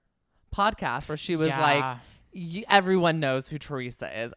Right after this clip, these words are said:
Speaker 1: Everyone has seen the news." She was on the news news. And Monty, if you guys haven't listened to it yet, our Bravo Buddies with Monty was last week. It's still up.
Speaker 2: Phenomenal.
Speaker 1: It's so great. And she's so amazing. But she said the same thing. I think,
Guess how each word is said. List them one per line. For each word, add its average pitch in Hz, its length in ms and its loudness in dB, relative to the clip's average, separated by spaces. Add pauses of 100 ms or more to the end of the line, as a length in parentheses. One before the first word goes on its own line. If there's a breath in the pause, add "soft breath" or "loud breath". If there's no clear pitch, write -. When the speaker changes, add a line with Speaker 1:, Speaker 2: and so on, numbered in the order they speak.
Speaker 1:
Everyone 170 480 4
has 160 200 -2
seen 151 280 -8
the 139 80 -4
news." 127 220 -6
She - 80 -10
was 165 120 -6
on 165 120 -2
the 160 60 -4
news 151 380 -4
news. 113 340 -8
And 156 140 -6
Monty, 156 380 -2
if - 320 -20
you 170 60 0
guys 170 100 -2
haven't 160 240 2
listened 160 240 -4
to 165 80 -2
it 143 80 -4
yet, 127 360 0
our 135 200 0
Bravo 147 340 2
Buddies 143 240 0
with 143 100 -10
Monty 131 280 -2
was 127 160 -8
last 139 420 0
week. 135 220 -6
It's - 160 -12
still 151 260 0
up. 202 120 6
Speaker 2:
Phenomenal. 175 580 2 (120)
Speaker 1:
It's 175 240 0
so 165 280 4
great. 127 300 0
And 139 120 -6
she's 147 180 -6
so 151 140 0
amazing. 123 520 -4
But 131 260 0 (260 soft breath)
she - 160 -6
said 247 180 2
the 240 80 2
same 240 220 0
thing. 233 240 0
I 214 140 4
think, 254 400 -4